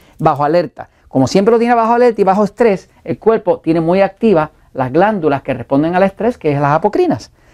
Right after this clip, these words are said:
Por lo tanto, va a tener mal olor. Así que esas personas que usted se le acerca, que tienen siempre mal olor en las axilas,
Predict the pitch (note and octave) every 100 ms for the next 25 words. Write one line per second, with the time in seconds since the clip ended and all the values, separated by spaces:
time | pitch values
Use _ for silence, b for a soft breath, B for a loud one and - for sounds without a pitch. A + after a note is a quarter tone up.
0 | b C#3 C#3 - C4 B3 D#3 C#3+ C#3 B2+
1 | B2+ D3+ E3+ - _ _ - C3+ C#3+ F#3+
2 | G3+ A#3 A3+ - G3 A3+ G#3+ G3+ A3 F#3+
3 | A#2+ A2+ E3+ G3 F#3+ F3 F3 F#3 F#3 F#3
4 | E3+ F3+ F#3 - G3+ E3 G3+